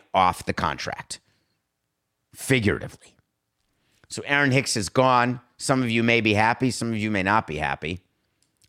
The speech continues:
but it's the right move. Our pick for tonight is gonna be the Braves over the Dodgers. The Braves are minus one fifty-five over the Dodgers. It could be an L C S preview in the National League.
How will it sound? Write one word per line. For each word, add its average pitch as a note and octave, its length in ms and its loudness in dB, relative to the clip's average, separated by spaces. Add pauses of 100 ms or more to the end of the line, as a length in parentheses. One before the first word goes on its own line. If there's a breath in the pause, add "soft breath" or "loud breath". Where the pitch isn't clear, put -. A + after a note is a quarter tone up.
but F#2 80 -2
it's F2 140 -4
the F2 100 -4
right E2+ 260 0
move. - 360 -20 (880 soft breath)
Our C3 120 2
pick - 240 0
for E3 140 0
tonight C#3+ 400 2
is A#2+ 140 -2
gonna C3 180 2
be B2+ 140 2
the A2+ 100 0
Braves A#2+ 460 0
over A#2 180 2
the F#2 80 -2
Dodgers. E2 720 0 (720)
The F#2+ 60 -8
Braves B2 360 2
are B2+ 60 2
minus A#2+ 340 0
one A#2+ 160 0
fifty-five A2 560 0
over G#2 140 0
the F#2+ 80 -2
Dodgers. G#2 580 2 (220 loud breath)
It G2+ 200 -2
could C#3+ 320 2
be B2+ 280 4
an A2 160 0
L A2 180 2
C A#2 260 0
S G#2 160 2
preview A#2 380 0
in G2+ 60 0
the G2 80 0
National G2+ 420 0
League. F#2 320 -2